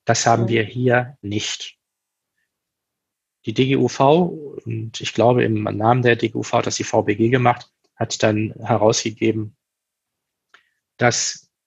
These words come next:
Speaker 1: das Arbeiten zu Hause, das mobile Arbeiten zu Hause nicht als Telearbeit zu werten ist
Speaker 2: Mhm.
Speaker 1: im Rahmen der Pandemie.
Speaker 2: Mhm.
Speaker 1: Das heißt, diese ganzen Regelungen,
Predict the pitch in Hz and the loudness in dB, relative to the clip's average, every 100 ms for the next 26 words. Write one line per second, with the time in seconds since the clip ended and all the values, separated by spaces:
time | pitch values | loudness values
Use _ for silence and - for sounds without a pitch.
0 | _ 110 - 113 120 143 160 170 190 208 | _ -10 -4 0 4 4 2 -2 -4 -6
1 | _ _ _ - - 104 107 139 175 196 | _ _ _ -10 -4 0 2 2 2 0
2 | 117 104 98 117 175 185 139 151 147 147 | -4 -4 -2 2 4 6 4 4 2 0
3 | 143 - - 101 107 139 - 226 _ _ | -4 -4 -2 2 2 2 0 -2 _ _
4 | _ _ - 131 - - 123 - - 139 | _ _ -4 -4 -2 -4 -4 -4 2 4
5 | 123 - 101 98 92 - - _ _ _ | 4 2 2 2 0 -4 -14 _ _ _
6 | _ _ - 104 98 110 127 123 175 - | _ _ -6 0 2 2 2 2 0 -2
7 | 214 113 104 101 110 117 - 123 131 135 | -4 -2 2 2 2 0 0 0 0 0
8 | 101 - _ _ _ _ - 208 196 233 | -2 -6 _ _ _ _ -12 -6 -4 -4
9 | - _ _ _ _ - 113 120 117 131 | -10 _ _ _ _ -10 -2 0 2 0
10 | 117 117 135 131 107 120 147 151 156 175 | 0 0 0 0 0 0 0 0 0 -2